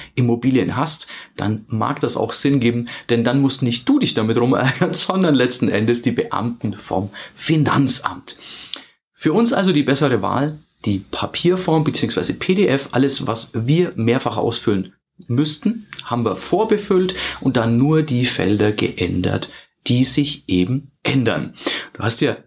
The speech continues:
gesehen, wenn du das Video siehst, alleine heute diese einundzwanzig, zweiundzwanzig, ähm, Geschichten, die wir ausgefüllt haben. Das ist jetzt nur Teil, wir haben noch ein paar vor uns. Ähm, ja, es, es bindet unheimlich viel Kapazität.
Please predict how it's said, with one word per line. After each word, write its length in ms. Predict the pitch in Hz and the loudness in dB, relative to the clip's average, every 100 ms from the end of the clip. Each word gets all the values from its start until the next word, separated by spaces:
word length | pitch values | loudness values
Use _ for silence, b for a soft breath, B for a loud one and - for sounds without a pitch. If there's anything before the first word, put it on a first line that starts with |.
| _ | _
gesehen, 580 | 110 107 - 143 160 165 | -10 -8 -2 0 2 2
wenn 80 | 135 | 2
du 80 | 113 | 2
das 160 | 113 | 0
Video 240 | 139 147 139 | 0 2 2
siehst, 320 | 139 139 - | 0 0 0
alleine 360 | 107 110 110 | 0 0 2
heute 300 | 107 123 143 | 2 2 2
diese 380 | 135 117 120 - | 0 0 0 0
einundzwanzig, 680 | - 143 123 - 123 127 123 | 0 0 0 0 -2 0 -2
zweiundzwanzig, 920 | - 107 143 120 - 113 127 123 113 B B B B | -2 0 2 2 0 0 2 0 -2 B B B B
ähm, 500 | 123 120 120 117 - _ _ 120 | 2 2 2 0 -4 _ _ -2
Geschichten, 440 | 135 165 156 147 | 0 0 2 2
die 80 | 127 | 2
wir 120 | 131 | 2
ausgefüllt 600 | 143 151 135 - 127 120 | 2 0 -2 0 2 2
haben. 340 | 110 120 135 - B B _ _ | 2 0 -2 -4 B B _ _
Das 180 | - 123 | -6 -2
ist 100 | 131 | 0
jetzt 180 | 147 147 | 0 2
nur 140 | 131 | 0
Teil, 380 | 120 127 160 165 | 0 0 0 2
wir 160 | 123 - | 0 0
haben 160 | 170 | 0
noch 140 | 160 131 | 0 0
ein 120 | 131 | 0
paar 240 | - 95 | -2 -4
vor 420 | 110 - 175 190 143 | -4 0 2 2 2
uns. 320 | 151 156 - B B B B | 2 2 -2 B B B B
Ähm, 460 | 127 127 127 117 - | -2 0 0 -2 -6
ja, 220 | - 104 - | -2 0 0
es, 240 | 123 - | -2 -2
es 200 | 120 120 | -2 -2
bindet 600 | - 131 127 131 131 - | -2 0 2 2 0 -4
unheimlich 800 | 120 123 104 107 107 98 101 - - | -2 0 2 2 2 2 0 -4 -6
viel 580 | - - 120 120 120 - _ | -4 0 2 2 0 -8 _
Kapazität. 920 | - 113 107 104 - 104 - 98 92 | -4 -2 -2 -2 -2 -2 -2 -6 -6